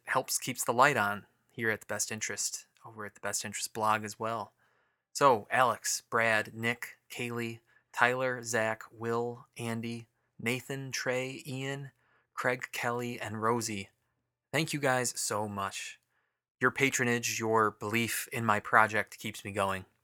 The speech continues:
and I can't thank you enough for it. If you're interested in becoming a patron, uh, the website is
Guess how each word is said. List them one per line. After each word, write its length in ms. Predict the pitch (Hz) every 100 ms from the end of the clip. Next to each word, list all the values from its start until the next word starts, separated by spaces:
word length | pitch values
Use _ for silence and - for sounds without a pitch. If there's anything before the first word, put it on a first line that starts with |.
| _
and 80 | 110
I 60 | 101
can't 260 | - 104
thank 220 | - 104
you 80 | 107
enough 180 | 104 98
for 240 | - 101
it. 80 | 101 - _ _ _ _ _ _ _ _
If 60 | -
you're 120 | 131
interested 520 | 127 123 120 123 110 - - - _
in 60 | 117
becoming 320 | 110 123 110
a 40 |
patron, 580 | 101 120 110 117 107 101 _ _ _ _ _ -
uh, 160 | 107
the 100 | 107
website 460 | 113 117 - 110 110
is 480 | - 117 110 104 -